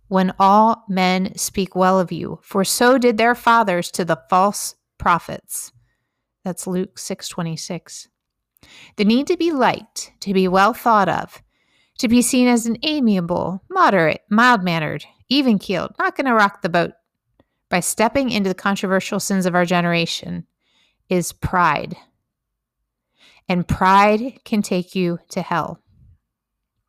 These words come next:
I remember a brother in our church preaching a few Sundays back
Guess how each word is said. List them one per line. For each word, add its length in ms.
I 60
remember 340
a 80
brother 260
in 60
our 120
church 380
preaching 380
a 60
few 140
Sundays 420
back 440